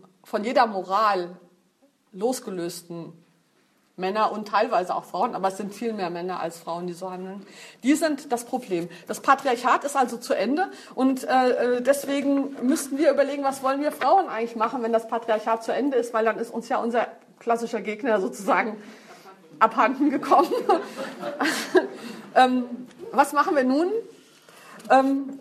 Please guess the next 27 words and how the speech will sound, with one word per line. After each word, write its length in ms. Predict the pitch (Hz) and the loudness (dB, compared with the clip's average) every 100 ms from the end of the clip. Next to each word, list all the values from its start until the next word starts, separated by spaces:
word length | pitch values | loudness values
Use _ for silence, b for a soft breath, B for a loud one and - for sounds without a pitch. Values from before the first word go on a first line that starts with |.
| - | 2
und 440 | 269 277 277 - - - | 4 6 2 -4 -14 -8
ich 160 | 247 - | -2 4
denke, 480 | 277 294 320 294 - | 4 4 4 2 2
es, 280 | 240 - - - _ | -4 -4 -12 -18 _
was 420 | - 208 247 247 233 | -8 2 2 2 -4
wichtig 380 | 320 - 294 | -4 -4 -4
ist 300 | - 254 - - | 0 0 -2 -12
jetzt, 440 | 233 226 240 - - | 0 0 0 -10 -10
ist, 340 | - 240 - | -4 -4 -2
dass 220 | 254 247 | -4 -4
wir 340 | 220 226 214 - | 0 2 2 0
noch 180 | 208 254 | -4 -2
mal 200 | 254 233 | 2 2
deutlich 480 | 220 240 285 311 - | 2 0 0 -6 -4
machen, 400 | 220 220 285 294 B B B B B | -2 -2 -4 -8 B B B B B
äh, 240 | 226 233 226 | 2 4 2
dass 180 | 247 | 0
wir 100 | 254 | 0
uns 440 | 240 370 427 - - | 2 2 0 -8 -8
und 220 | 262 285 | -2 0
dann 320 | 269 269 190 - | 2 0 -4 -6
auch 140 | 208 | -6
den 160 | 240 196 | -6 -4
anderen 340 | 233 233 190 | -4 -2 0
deutlich 340 | 185 220 233 | 0 -2 -4
machen, 260 | 240 226 226 | -6 -4 -2
was 220 | 208 214 | -2 -2